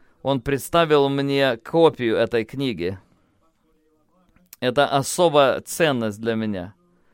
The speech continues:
что когда я читал эту книгу, я нап-, вспоминал эту реальность, когда я был благословен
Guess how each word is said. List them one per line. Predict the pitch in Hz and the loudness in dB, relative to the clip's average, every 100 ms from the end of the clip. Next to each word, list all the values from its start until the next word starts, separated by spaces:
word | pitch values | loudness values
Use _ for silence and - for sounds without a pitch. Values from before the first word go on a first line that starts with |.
| _ _ _ _ _ _ _ | _ _ _ _ _ _ _
что | - - 135 | -16 -8 -4
когда | 135 123 139 | -2 2 4
я | 139 135 | 6 4
читал | 127 - 139 - 165 156 | 2 -4 -4 2 4 4
эту | 107 123 120 | 2 -2 -4
книгу, | - 127 123 113 113 | -6 -4 -2 -2 -2
я | 110 117 131 135 - | -2 -2 2 2 0
нап-, | 95 135 135 - | -6 -2 -2 -4
вспоминал | - - 139 135 139 147 139 | -14 -4 -2 0 0 2 2
эту | 107 120 127 | 2 -2 -2
реальность, | 127 135 135 120 110 101 - - - _ _ _ _ - | 0 2 2 0 -4 -8 -10 -20 -20 _ _ _ _ -4
когда | 131 120 127 | -2 2 2
я | 131 135 | 4 4
был | 131 123 - | 2 0 -2
благословен | 117 113 131 123 127 - 139 139 135 151 120 98 92 | -8 -2 0 0 -2 0 2 2 2 2 2 0 -8